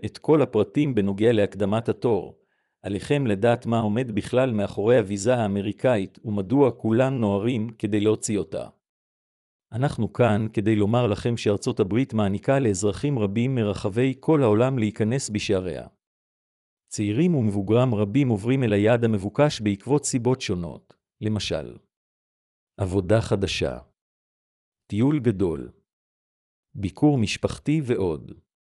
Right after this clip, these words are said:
הבעיה העיקרית היא שמי שרוצה להגיע אל היעד בעקבות אחת או יותר מהסיבות שלעיל, עליו להחזיק בוויזה ייעודית.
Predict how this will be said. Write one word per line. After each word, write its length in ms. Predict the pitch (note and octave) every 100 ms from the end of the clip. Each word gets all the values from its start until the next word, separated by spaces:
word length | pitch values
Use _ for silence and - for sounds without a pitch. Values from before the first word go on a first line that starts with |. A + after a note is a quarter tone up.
| _ _ _ _ _ _ _
הבעיה 460 | G#2 F#2 G2 G#2 B2
העיקרית 580 | G2+ - G2 A2 A#2+ -
היא 100 | G2
שמי 260 | G#2 G#2
שרוצה 380 | G#2+ G2+ G2 C3+
להגיע 380 | B2+ F#2 G#2+ A2
אל 80 | G#2
היעד 360 | G2+ G#2+ G2+
בעקבות 440 | G2+ - A2+ C#3 A#2
אחת 360 | - D3 C#3+
או 160 | - B2
יותר 300 | G2+ D3 D3
מהסיבות 540 | A#2 F#2 G2+ G2+ A2+
שלעיל, 600 | A2 G2 F2+ F#2 E2+ - - _ _ -
עליו 200 | A2 A#2
להחזיק 460 | G#2+ F#2+ G2+ B2 C#3
בוויזה 400 | G#2+ G#2 G2+ A2+
ייעודית. 720 | G#2 G#2 G2 F#2 - _ -